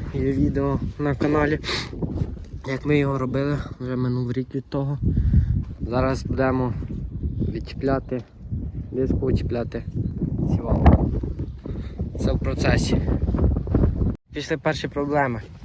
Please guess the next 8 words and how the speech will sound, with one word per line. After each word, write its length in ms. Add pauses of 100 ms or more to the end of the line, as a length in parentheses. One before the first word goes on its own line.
(840)
Е, 300
колеса, 440
які 240
тут 180
були, 360
вони, 380 (400)
е, 360 (180)
були 400